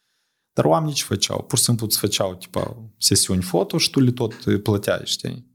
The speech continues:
Și la un moment dat am văzut cum funcționează sistemul, dar am văzut, dar a început să-mi placă. Și am înțeles că eu nu mă calific pentru așa ceva, dar sistemul în sine este fain,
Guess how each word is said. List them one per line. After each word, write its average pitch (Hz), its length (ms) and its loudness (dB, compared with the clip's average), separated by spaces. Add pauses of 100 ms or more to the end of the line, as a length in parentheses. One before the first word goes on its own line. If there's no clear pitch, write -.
(640)
Și - 60 -2
la 156 60 4
un 147 60 4
moment 143 180 2
dat 127 140 0
am 117 100 -2
văzut 117 300 0
cum 113 140 0
funcționează 98 640 0
sistemul, 95 560 0
dar 92 120 -4
am 95 100 -6
văzut, 95 380 -12
dar 104 360 -2
a 110 80 -2
început - 380 -4
să-mi 90 160 -4
placă. 95 440 -10
Și - 140 0
am 98 80 2
înțeles 104 300 2
că - 100 -2
eu 95 60 4
nu 113 140 6
mă 110 140 0
calific 90 420 -8
pentru 98 240 -10
așa 95 200 -6
ceva, 104 280 2
dar 95 140 -2
sistemul - 440 0
în 95 60 -4
sine 92 320 -2
este - 200 -6
fain, 104 380 -4